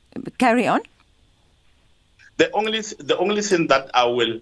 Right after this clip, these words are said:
Speaker 2: I will stand. If you ask me how many directors of Section fifty-six have, have been employed in the municipality, or how many, how many, uh, members in the municipalities have been employed in your term,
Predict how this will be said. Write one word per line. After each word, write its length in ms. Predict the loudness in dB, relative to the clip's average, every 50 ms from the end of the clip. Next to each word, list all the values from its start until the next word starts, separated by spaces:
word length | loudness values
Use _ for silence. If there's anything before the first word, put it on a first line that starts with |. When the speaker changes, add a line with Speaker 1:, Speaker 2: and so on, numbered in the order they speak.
| -6 -2 0
Speaker 2:
I 60 | 0
will 160 | 2 0 -2
stand. 420 | -4 -2 0 0 0 0 -2 -6 -8
If 180 | -8 -6 -4 -4
you 100 | -2 0 2
ask 320 | 0 0 0 -4 -8 -4
me 180 | 0 2 2 2
how 240 | 4 2 2 2 2
many 300 | 0 0 0 0 0 2
directors 640 | 4 4 4 4 2 -2 -2 -2 -2 -2 -2 -2 -4
of 140 | -6 -6 -6
Section 300 | -8 -8 -6 -6 -8 -6
fifty-six 640 | -8 -12 -14 -14 _ _ _ -14 -12 -12 -12 -14 -18 _ _ _ _
have, 180 | 2 2 2 2
have 500 | -2 0 2 2 2 2 2 -2 -8 _
been 220 | -2 0 0 0 0
employed 300 | -2 0 2 2 0 2
in 120 | 0 0
the 120 | 0 0 2
municipality, 760 | 2 0 -2 -4 0 0 0 2 0 -2 -4 -4 -6 -8 -12 _ _ _ _ 2
or 160 | 2 2 4
how 200 | 2 0 0 0
many, 560 | 0 -2 0 0 2 2 0 0 -2 -6 -14 _ _ _ _ _ _ _ 0
how 220 | 0 2 2 0
many, 540 | -2 -4 -2 0 0 0 0 0 -2 -4 -2
uh, 420 | 0 2 4 4 2 2 0 -2 -8 _ _ _ -2
members 500 | 0 2 2 2 2 0 0 0 -2 -6
in 100 | -4 -2
the 100 | -2 0
municipalities 960 | 0 -2 -2 -4 -6 -4 -2 -2 0 -2 -4 -4 -6 -6 -4 -4 -4 -2 -2
have 440 | 0 0 0 -2 -2 -6 -12 _ -2
been 200 | -2 0 0 0
employed 540 | 0 0 0 0 2 4 4 4 4 0 -4 -8
in 140 | -4 -2 2
your 200 | 4 4 2 2
term, 320 | 2 0 0 0 0 -2